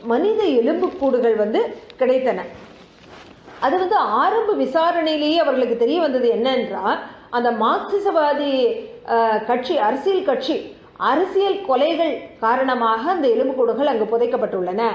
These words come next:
அப்படின்றது தெரிய வந்தது. அடுத்தது இரண்டாவது மலிகண்டிகா கிராமத்துல ஒரு மூடப்பட்ட குழியில ஏழு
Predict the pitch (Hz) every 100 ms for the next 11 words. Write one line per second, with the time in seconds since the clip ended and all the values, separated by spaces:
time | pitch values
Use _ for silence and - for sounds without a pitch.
0 | - - - - 226 226 285 269 247 339
1 | 269 240 202 180 180 - - - - -
2 | - 262 415 415 320 262 330 359 349 285
3 | 214 277 392 349 294 320 294 240 - 208
4 | 220 247 269 208 175 220 349 240 240 220
5 | 330 427 427 285 302 277 254 220 214 302
6 | 240 285 359 359 247